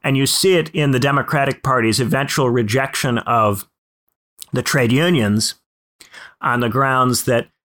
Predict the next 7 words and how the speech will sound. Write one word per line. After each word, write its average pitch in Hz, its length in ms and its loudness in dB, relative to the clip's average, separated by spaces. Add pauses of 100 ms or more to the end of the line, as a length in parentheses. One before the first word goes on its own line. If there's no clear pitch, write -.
the 123 100 2
unions 127 480 2
are 123 120 0
holding 135 480 0
back 127 440 -2
social 135 400 0
progress, 117 800 -2